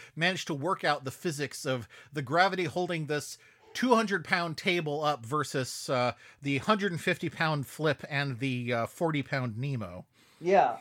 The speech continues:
Speaker 2: And I, it's also cool 'cause it also establishes that, like, look, these aren't just staple, no, taped to the ceiling. These are literally anti-gravity tables who, for some reason, like,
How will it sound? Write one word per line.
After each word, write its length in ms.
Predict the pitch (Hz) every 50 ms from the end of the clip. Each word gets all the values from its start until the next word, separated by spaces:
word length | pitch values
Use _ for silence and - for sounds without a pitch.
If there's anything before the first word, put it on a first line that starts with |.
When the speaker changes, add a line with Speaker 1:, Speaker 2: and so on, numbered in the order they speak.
| - - - - - -
Speaker 2:
And 100 | 220 240
I, 140 | 240 254 247 233 -
it's 160 | 233 214 226
also 320 | 302 330 403 392 - 302
cool 240 | - - - 254 226 226
'cause 160 | - 214 190
it 220 | 208 202 220 208
also 260 | 262 277 302 285 262
establishes 680 | 202 185 - 254 240 240 269 262 226 196 - 180 160 147
that, 120 | 196 180 -
like, 280 | 170 170 165 156 151 - _ _ _
look, 280 | - 196 196 156 131 - -
these 140 | 185 185 220
aren't 260 | 247 262 269 254 208
just 240 | - 208 185 - - _ _ _ _
staple, 500 | - - - - - 196 220 208 - - -
no, 240 | 202 180 147 131 135 - -
taped 260 | - 202 226 226 -
to 60 | - 175
the 60 | 143
ceiling. 560 | - - - 262 320 277 190 147 135 143 147 - _ _ _ -
These 180 | 185 233 220
are 80 | 233 214
literally 440 | 202 202 208 214 220 226 208 202 208
anti-gravity 960 | 196 190 190 208 196 - 214 175 151 156 185 185 196 214 196 208 190 196 185
tables 500 | - - 190 226 247 220 175 147 143 143
who, 160 | - 185 165 156
for 120 | - 165
some 240 | 156 - 202 202 202
reason, 460 | 196 202 220 214 190 180 175 165 165
like, 260 | 160 156 156 151 151